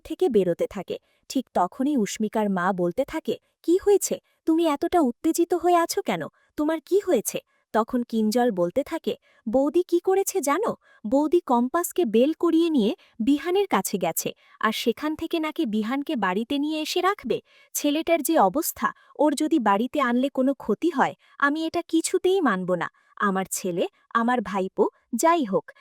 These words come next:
আমি ওকে কিছুতেই আমার ছেলে, আমার ভাইপোকে নিয়ে খেলতে দেব না। নিজের স্বার্থের জন্য বৌদি আমার ভাইপোকে নিয়ে খেলবে, আমার জীবন নিয়ে খেলবে, আমি এটা কিছুতেই মেনে নেব না।"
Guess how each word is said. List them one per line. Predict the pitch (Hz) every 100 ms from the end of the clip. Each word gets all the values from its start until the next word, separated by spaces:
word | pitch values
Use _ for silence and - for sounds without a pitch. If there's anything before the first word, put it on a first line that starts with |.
| -
আমি | 220 226 233
ওকে | 208 240
কিছুতেই | - 240 - 330 349 349
আমার | 214 202 -
ছেলে, | - 214 240
আমার | 214 202
ভাইপোকে | 180 190 185 - 247 277
নিয়ে | 208 247 -
খেলতে | 247 185 175
দেব | 165 165
না। | 165 - _ - -
নিজের | 254 294 359
স্বার্থের | - - 269 - 320 302
জন্য | 320 330
বৌদি | 339 214 226 240 285
আমার | 254 269
ভাইপোকে | 190 185 190 254 339
নিয়ে | 339 392
খেলবে, | - 403 262 - _ _ -
আমার | 247 254 214
জীবন | 196 185 294
নিয়ে | 349 392 415
খেলবে, | 415 392 190 - _ -
আমি | 277 302 320
এটা | 349
কিছুতেই | - 330 - 392 269 381
মেনে | 285 208 180
নেব | 165 165
না।" | 165